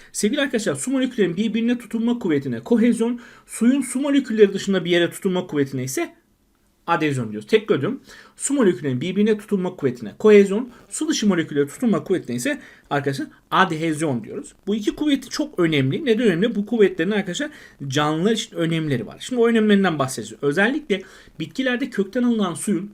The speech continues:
yapraklara kadar iletilmesinde en temel faktörlerden birisi kohezyondur. E, tali yani yan faktörlerden birisi de adezyondur. Düşünsenize bir sekoya ağacı yüz otuz metreye kadar çıkabiliyor. Yüz otuz metrelik bir ağacın yapraklarına kadar suyun iletilmesinden bahsediyoruz arkadaşlar.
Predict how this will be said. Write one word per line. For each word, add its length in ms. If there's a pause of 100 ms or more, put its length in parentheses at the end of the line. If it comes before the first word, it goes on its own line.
(100)
yapraklara 540
kadar 160
iletilmesinde 720 (260)
en 180
temel 260
faktörlerden 720
birisi 340
kohezyondur. 680 (400)
E, 60 (240)
tali 420
yani 380
yan 180
faktörlerden 640
birisi 180
de 80
adezyondur. 640 (440)
Düşünsenize 520
bir 100
sekoya 480
ağacı 220
yüz 180
otuz 240
metreye 340
kadar 280
çıkabiliyor. 480 (240)
Yüz 120
otuz 220
metrelik 440
bir 140
ağacın 200
yapraklarına 560
kadar 200
suyun 280
iletilmesinden 760
bahsediyoruz 400
arkadaşlar. 440